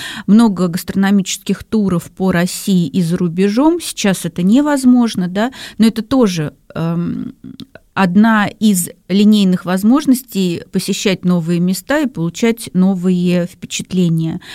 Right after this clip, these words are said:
Третий момент — это мои фильмы, которые путешествуют по фестивалям. В этом году у меня их три: «Железная ирония»,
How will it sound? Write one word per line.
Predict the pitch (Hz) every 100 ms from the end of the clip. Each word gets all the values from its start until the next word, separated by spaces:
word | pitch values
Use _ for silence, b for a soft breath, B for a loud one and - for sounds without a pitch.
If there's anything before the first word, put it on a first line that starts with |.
| B B B B B
Третий | 226 247 - 214
момент — | 185 185 202 254 320 320 -
это | - 202 208
мои | 202 196 202
фильмы, | - 185 180 202 277 330
которые | 320 202 240 269
путешествуют | 262 202 - - 233 233 208
по | 202
фестивалям. | 190 196 - 202 175 165 165
В |
этом | 226 247 208
году | 190 185 196
у |
меня | 180 185 196 175
их | 175
три: | - 190 202 269
«Железная | 240 196 196 180 165 156
ирония», | - 175 226 277 277 254 247